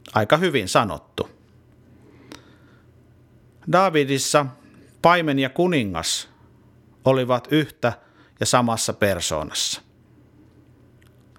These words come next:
Davidin paimen psalmi kaksikymmentäkolme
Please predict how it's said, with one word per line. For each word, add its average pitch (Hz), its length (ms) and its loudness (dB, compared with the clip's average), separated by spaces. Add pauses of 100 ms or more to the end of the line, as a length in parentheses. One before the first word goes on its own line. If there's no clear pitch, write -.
(120)
Davidin 143 600 2 (280)
paimen 147 360 4
psalmi 143 640 0 (500)
kaksikymmentäkolme 127 1300 0